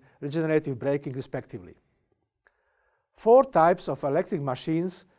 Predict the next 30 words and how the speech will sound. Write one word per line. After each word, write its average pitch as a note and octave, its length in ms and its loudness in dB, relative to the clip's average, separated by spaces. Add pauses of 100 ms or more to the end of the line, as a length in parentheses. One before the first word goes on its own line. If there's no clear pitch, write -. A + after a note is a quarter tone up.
(140)
have D3 260 -2
been B2+ 160 -4
used D3+ 400 -2
in C#3 100 -8
both C#3+ 400 2 (280)
plug-in F3+ 320 2
hybrid D#3+ 380 0
electric D#3 240 -2
vehicles D3 520 -2 (280)
and C#3 180 -10
battery E3+ 360 2
electric B2+ 300 -6
vehicles A2+ 420 -10
to C3 100 -10
date, C3 360 -6 (320)
namely C#3 440 -4 (240)
brushed D3+ 440 -2
D C3+ 160 -8
C D3+ 200 -6
motor, E3+ 480 0 (340)
induction C#3 480 -4
motor, F3+ 500 0 (400)
permanent D#3 420 -2
magnet F3 440 -2
motor, F3+ 440 0 (260)
and B2 160 -8
switch F3 320 0
reluctan-, C#3 400 -2
reluctance C#3+ 420 -4
motor. G#2+ 320 -12